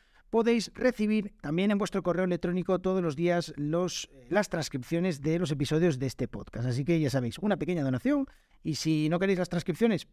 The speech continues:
pero os gusta el podcast, os ayuda y queréis apoyarlo y queréis darle sentido a esto que estoy haciendo, pues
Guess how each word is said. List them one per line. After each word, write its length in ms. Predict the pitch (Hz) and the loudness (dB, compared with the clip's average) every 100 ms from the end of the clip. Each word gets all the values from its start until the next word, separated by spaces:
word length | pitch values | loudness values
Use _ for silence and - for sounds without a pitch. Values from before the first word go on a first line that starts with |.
| _ | _
pero 220 | 143 143 | -4 -2
os 80 | 139 | -2
gusta 220 | 175 180 | -2 0
el 80 | 160 | 0
podcast, 340 | 220 214 151 | 0 0 -2
os 100 | 135 | 0
ayuda 380 | 139 160 208 160 - - _ | 0 0 2 0 0 -20 _
y 100 | - | -6
queréis 300 | 151 151 185 | -2 0 0
apoyarlo 580 | 160 139 143 196 165 117 - | 0 -2 2 2 2 -6 -10
y 80 | |
queréis 260 | 123 131 147 | -6 -2 2
darle 220 | 175 180 | 4 4
sentido 320 | 151 160 190 | 2 0 0
a 20 | 170 | 0
esto 160 | 170 | 0
que 60 | 151 | -2
estoy 200 | - 208 | 0 0
haciendo, 400 | 190 196 190 196 | 0 0 0 0
pues 320 | 190 196 - | 0 0 -2